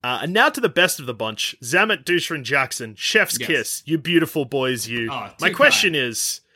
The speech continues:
Speaker 1: is there a game or game series you wish had never existed? One that you could bury in the desert and never have it again, a la E T on Atari?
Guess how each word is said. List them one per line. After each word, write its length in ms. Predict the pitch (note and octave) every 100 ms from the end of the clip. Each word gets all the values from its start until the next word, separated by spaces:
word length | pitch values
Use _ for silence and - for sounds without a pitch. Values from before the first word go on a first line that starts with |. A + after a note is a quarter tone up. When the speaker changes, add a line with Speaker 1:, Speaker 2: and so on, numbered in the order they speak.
| _ _ _
Speaker 1:
is 140 | G3 F#3
there 140 | C4
a 40 |
game 320 | F3 E3 G3 F#3+
or 60 |
game 260 | C3 C#3 E3+
series 360 | - G3 G3
you 80 | C#3
wish 260 | A#2 C#3+ -
had 160 | C3+
never 260 | B2+ C#3 C#3
existed? 540 | B2+ A2 C#3+ - G3
One 160 | B2+ D#3+
that 80 | D#3
you 80 | C3+
could 180 | C3+
bury 280 | C3 C3 D3+
in 80 | D3
the 80 | B2
desert 360 | B2+ C3 F#3
and 120 | A2+ A#2+
never 180 | C3+
have 160 | C3 C3+
it 80 | A#2+
again, 380 | G#2+ A#2 C#3 D#3+
a 140 | C3
la 220 | C3 B2+ B2+
E 160 | B2 B2
T 200 | - A#2+
on 120 | A#2
Atari? 500 | A#2 A#2+ B2 D3+ F3+